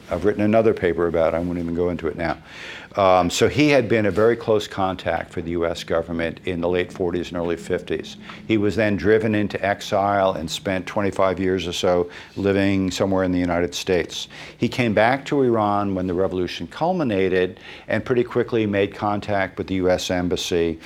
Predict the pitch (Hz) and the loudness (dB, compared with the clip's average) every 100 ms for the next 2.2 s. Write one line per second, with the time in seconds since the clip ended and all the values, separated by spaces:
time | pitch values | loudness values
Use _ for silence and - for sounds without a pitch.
0 | - - 101 95 104 101 101 95 98 95 | -16 -6 -2 0 0 2 2 2 2 2
1 | 101 92 87 85 - 95 95 90 - 82 | 0 0 -2 -4 0 0 2 -2 -2 -4
2 | - - | -6 -12